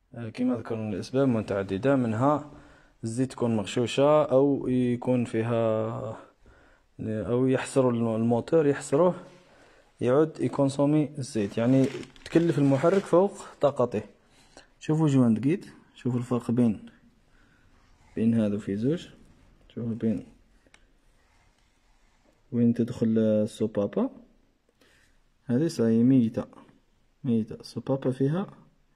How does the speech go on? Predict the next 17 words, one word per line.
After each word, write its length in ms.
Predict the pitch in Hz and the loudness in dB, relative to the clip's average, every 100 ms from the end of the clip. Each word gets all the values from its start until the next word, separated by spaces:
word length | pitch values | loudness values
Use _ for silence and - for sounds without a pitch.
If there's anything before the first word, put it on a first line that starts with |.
| _ _ _ - | _ _ _ -6
ليبر، 380 | 120 107 - - _ _ _ | -2 -2 -4 -8 _ _ _
لكن 440 | 131 139 143 214 220 - | 0 0 0 -2 -2 -2
كي 100 | 139 | -2
يكونوا 340 | 135 143 131 | 0 2 4
لي 140 | 117 117 | 4 2
قيد 240 | 135 127 | 2 2
ملاح 460 | 120 135 190 - - - _ _ _ _ _ _ | 2 4 2 0 -10 -20 _ _ _ _ _ _
واش 140 | 135 127 | -6 -4
يصرى؟ 320 | 120 156 - - - | -2 -4 -4 -12 -6
ما 220 | 139 135 | 0 0
تدخنش 480 | 117 131 131 190 - | 0 -2 -2 -4 -4
السيارة. 440 | - 120 110 107 - _ _ - _ _ - - - - - | -4 -2 -2 -4 -12 _ _ -20 _ _ -20 -20 -20 -18 -4
وين 260 | 143 156 | 0 0
ت-، 60 | 135 | 2
منين 340 | 139 156 165 | 2 4 2
تخرج 240 | 139 156 139 | 0 -2 0
الزيت؟ 380 | 131 147 247 | -2 -2 -6